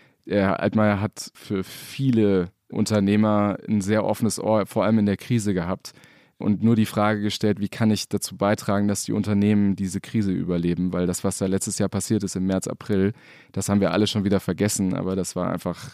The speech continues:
wahnsinnig, weil die Unsicherheit so hoch war, was passiert danach. Also da ist schon eine große Bereitschaft gewesen. Ich glaub, was Robert Habeck betrifft, da ist immer ein offenes,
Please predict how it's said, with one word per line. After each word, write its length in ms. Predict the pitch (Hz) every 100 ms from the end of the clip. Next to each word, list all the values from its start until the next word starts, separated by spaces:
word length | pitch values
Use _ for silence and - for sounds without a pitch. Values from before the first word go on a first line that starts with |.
| _
wahnsinnig, 760 | - 117 95 92 80 85 - -
weil 320 | 85 92 87 -
die 80 | 107
Unsicherheit 480 | 120 101 98 92
so 140 | - 92
hoch 160 | 92
war, 140 | 95 90
was 120 | 85
passiert 340 | - - 95
danach. 360 | 95 95 110 - - - - _ -
Also 340 | 95 101 92 - _ _ _ -
da 100 | 80
ist 160 | 104
schon 420 | 117 107 107 101
eine 140 | - 110
große 260 | 101 107
Bereitschaft 460 | 98 92 101 117 -
gewesen. 340 | 107 113 104
Ich 80 | 95
glaub, 180 | - 92
was 160 | 104 -
Robert 240 | 101 95
Habeck 240 | 92 95 101
betrifft, 480 | 110 - 113 - - - - - - - -
da 120 | 104
ist 420 | - - - - - -
immer 280 | - 123 117
ein 100 | 110
offenes, 680 | 107 - 117 104 - -